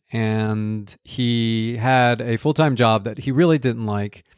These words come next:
And one of the things that really came out the most with Jeff was how lonely he was.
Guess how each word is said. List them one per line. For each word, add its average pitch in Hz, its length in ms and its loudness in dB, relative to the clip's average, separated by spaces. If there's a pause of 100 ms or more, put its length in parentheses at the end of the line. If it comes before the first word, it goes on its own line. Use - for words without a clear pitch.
(800)
And 120 480 0
one 180 160 4
of 202 80 4
the 147 80 2
things 139 240 0
that 123 160 -2
really 143 560 4
came 120 520 -2
out 110 440 0
the 110 160 -4
most 107 640 0 (280)
with 113 300 0
Jeff 107 460 0 (340)
was 110 260 0
how 107 140 4
lonely 107 380 2
he 95 120 -10
was. - 380 -14